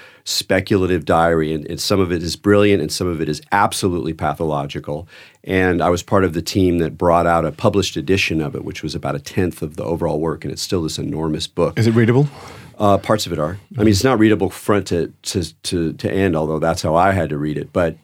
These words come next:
Speaker 1: uh, as, as a, as a kind of book of possibilities, as a book to open to any page, it's a marvel. Uh, and, and much of it is really quite brilliant. And if you're into him, then it's, it's worth the, the, it's worth the chore.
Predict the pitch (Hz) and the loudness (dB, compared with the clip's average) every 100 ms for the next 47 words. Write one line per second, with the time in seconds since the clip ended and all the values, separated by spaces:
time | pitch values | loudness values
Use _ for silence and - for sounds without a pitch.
0 | 76 82 82 78 - 87 76 85 78 80 | -4 -2 -2 -2 -4 -6 -6 -6 -4 -6
1 | 76 82 87 85 90 80 80 98 92 78 | -6 -8 -8 -6 -4 -4 -4 -2 -4 -6
2 | - _ 104 95 87 95 90 90 87 78 | -12 _ -2 -2 -2 -2 0 0 -2 -2
3 | 78 80 76 90 - 85 85 90 85 90 | -6 -6 -6 -6 -2 -4 -2 -6 -4 -4
4 | 85 80 87 82 78 71 82 76 78 80 | -4 -4 -2 -2 -2 -6 -6 -4 -2 -4
5 | 78 - - - - - 87 82 76 80 | -4 -12 -16 -20 -20 -14 -6 -4 -4 -6
6 | 76 82 78 78 87 85 78 73 - 82 | -6 -6 -4 -2 -4 -4 -6 -6 -6 -6
7 | 73 - 85 78 - 82 78 80 82 82 | -6 -6 -4 -4 -4 -4 -2 -4 -4 -4
8 | 85 147 160 98 87 82 80 73 - - | 2 4 4 2 2 0 0 -4 -8 -8
9 | 80 - 87 82 - 73 71 - - - | -10 -8 -6 -6 -6 -6 -8 -10 -20 -18
10 | - 80 - 95 - 104 95 - - 98 | -10 -10 -8 -6 2 2 2 -6 0 2
11 | 90 73 | 2 0